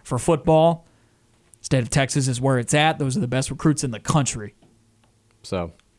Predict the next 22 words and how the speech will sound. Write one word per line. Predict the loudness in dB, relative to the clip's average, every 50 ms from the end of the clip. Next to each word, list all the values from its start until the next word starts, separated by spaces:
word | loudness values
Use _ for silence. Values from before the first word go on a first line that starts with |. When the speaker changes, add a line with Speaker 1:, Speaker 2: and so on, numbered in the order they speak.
| _ _ _ _ _
Speaker 2:
it's, | -2 -2 -2 -2 -6 -10 -8 -4
it's | -4 -4 -4 -4 -4
they're, | -2 0 0 0 0 0
they're | 0 0 0 0
down | 0 0 0 2 2 0 0
the | -2 -4
totem | -2 -2 -2 0 0 -2 -2
pole | -2 -2 -2 0 0 0 -2
in | -4 -4
terms | -4 -4 -4 -4 -4 -4 -6
of | -6 -6 -4
interest | -6 -6 -6 -6 -8 -10 -10 -10 -12
for, | -10 -8 -8 -6 -6 -8
for | -10 -12 -12 -8
coaches | -4 -4 -4 -4 -6 -10 -8 -6
that | -6 -6
are | -4 0
Speaker 1:
Florida | 2 4 6 6 6 6 4 2
Speaker 2:
looking. | 0 0
Speaker 1:
could | 0 0 2
open. | 4 4 4 4 2 2 0 0 -2 -6 -12 _ _ _ _ _ _ _ _ _ _ _ _ -20
Speaker 2:
<laughs> | -20